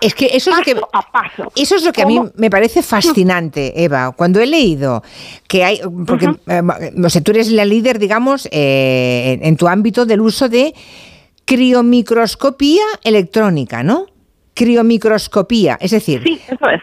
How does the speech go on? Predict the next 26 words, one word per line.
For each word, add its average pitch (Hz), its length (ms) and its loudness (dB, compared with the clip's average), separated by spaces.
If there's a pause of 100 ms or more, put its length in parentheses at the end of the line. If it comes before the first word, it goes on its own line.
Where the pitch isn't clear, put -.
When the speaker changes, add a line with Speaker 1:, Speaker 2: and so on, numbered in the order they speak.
Speaker 1:
un 294 240 2
criomicroscopio 240 1500 0 (120)
electrónico, 233 1080 0 (200)
que 156 140 -2
no 156 120 2
es 165 100 -2
un 196 140 2
tema 165 240 0
de 151 160 0
luz, 262 540 0
sino 156 320 0
de 147 60 0
electrones, 185 680 0
decías, 220 580 0 (400)
con 214 220 2
el 202 160 0
que 190 260 -4 (160)
eso 269 260 -2
que 269 60 -4
estás 247 240 -2
contando 226 540 0
es 214 140 -2
posible 254 460 0
visualizarlo, 175 1080 0
o 139 40 2
sea, 156 320 -2